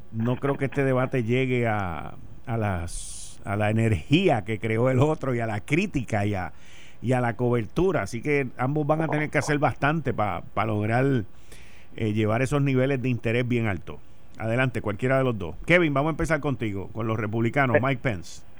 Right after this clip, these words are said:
Speaker 2: pues la realidad es que el vicepresidente Mike Pence tiene una experiencia amplia debatiendo. Eh, hay que recordar su récord. Él fue, eh, analista de radio por, por muchos años. Después estuvo en el Congreso,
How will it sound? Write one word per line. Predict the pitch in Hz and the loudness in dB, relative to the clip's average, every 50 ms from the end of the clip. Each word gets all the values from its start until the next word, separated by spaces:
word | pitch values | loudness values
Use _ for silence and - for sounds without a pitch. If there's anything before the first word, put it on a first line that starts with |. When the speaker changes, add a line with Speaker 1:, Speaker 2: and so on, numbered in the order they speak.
| - - - - - - - - - - - - | -14 -14 -14 -14 -14 -12 -14 -14 -14 -12 -2 2
Speaker 2:
pues | 156 151 | 2 4
la | 156 | 4
realidad | 143 147 151 147 143 143 | 4 4 2 2 2 0
es | 147 | 0
que | - - 196 190 185 185 185 175 160 180 170 165 160 | 0 0 2 2 2 2 0 -2 -2 0 0 0 -2
el | 147 | -2
vicepresidente | 147 156 151 139 - 143 131 143 - - 147 143 147 147 165 | -4 -4 -2 0 0 0 0 -2 -4 -2 -2 -2 0 0 2
Mike | 160 165 165 - | 2 0 -2 -2
Pence | - 160 160 165 - - - | -6 -8 -8 -10 -12 -12 -10
tiene | - 143 139 139 147 147 147 | -6 -4 -2 0 2 2 2
una | 147 147 147 147 147 147 143 143 139 | 2 2 2 2 2 4 2 0 0
experiencia | 160 - - - - 147 139 143 143 151 156 151 - 156 147 135 147 | -2 -4 -8 -6 -4 -4 -2 -2 -2 -4 -2 -2 -2 0 2 2 2
amplia | 160 165 156 - 156 147 151 143 | 2 0 -4 -6 -4 -2 0 0
debatiendo. | 143 143 131 127 120 - 160 160 160 147 135 123 135 180 - - - - - - - - - - - - - | 0 0 0 0 -2 -2 -2 -2 -2 -2 -4 -4 -4 -6 -6 -8 -12 -12 -12 -12 -12 -12 -12 -12 -12 -8 -2
Eh, | 131 127 120 117 113 117 | 0 2 2 2 2 2
hay | 127 120 | 2 2
que | - 139 | 2 2
recordar | 165 151 151 143 143 151 143 | 2 2 2 2 0 0 0
su | - 147 | -2 -2
récord. | 135 151 160 - 196 185 156 | 0 0 0 0 0 -2 -2
Él | 175 151 135 | -4 -6 -6
fue, | - - 156 147 143 143 139 - - - | -2 2 2 4 4 2 0 -4 -6 -6
eh, | 123 131 127 123 | -2 0 2 2
analista | 139 139 139 143 151 156 - - 151 147 | 4 4 4 2 0 -2 -2 0 0 0
de | 143 139 135 | 0 -2 -4
radio | 123 131 151 156 165 160 156 151 147 | 0 2 2 2 2 0 -2 -8 -8
por, | 139 - 135 131 127 123 | -8 -8 -8 -6 -6 -8
por | 117 - 131 131 | -8 -6 -6 -4
muchos | 131 135 143 135 - 151 135 - | -4 -2 -2 0 2 2 2 4
años. | 156 156 165 160 151 139 139 165 - - - - - - - | 4 2 2 0 -4 -6 -6 -8 -10 -10 -12 -12 -12 -6 -4
Después | 175 - - - 180 170 | -4 -4 -2 -2 -2 -2
estuvo | 135 131 - - 156 143 139 147 139 131 - | -2 -2 -2 0 2 2 4 2 2 0 -2
en | 143 147 147 | -4 -4 -2
el | 143 135 120 | -2 -2 0
Congreso, | - 131 135 135 135 147 147 160 170 165 165 - - 151 139 | 2 2 2 4 2 2 2 2 0 -2 -2 0 0 0 0